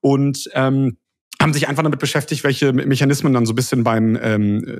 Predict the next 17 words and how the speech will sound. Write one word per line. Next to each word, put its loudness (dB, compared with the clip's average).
beim -2
Fasten -2
einfach -6
greifen. -4
Weil 2
es -6
wurde, 0
historisch -2
wurden, 0
äh, 0
wurden 2
ta-, 0
tatsächlich 0
sogar 2
Krebstherapien -2
und 2
andere, 2